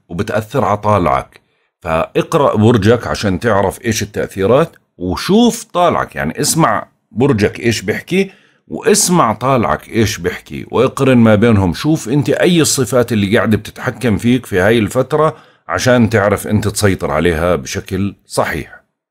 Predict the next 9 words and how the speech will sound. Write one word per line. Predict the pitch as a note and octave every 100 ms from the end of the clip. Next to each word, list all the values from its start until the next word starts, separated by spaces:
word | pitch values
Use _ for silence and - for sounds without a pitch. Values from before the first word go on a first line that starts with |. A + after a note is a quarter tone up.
| _ _ _ _ _ _ _ _ _ _ _ _ _ _ -
طبعًا | B2+ A2+ A2+ A2
عشان | F#2 G2+ G#2
ما | F#2+
نطول | E2 F2 D#2 C#2
كثير، | - B2 G#2+
هيك | A2+ G2+
بنكون | E2+ D2+ G#2+ F#2
انتهينا | D2+ E2+ D2 F#2+ A2+ B2 D#3
من، | C#2+ G2 G2 D#2+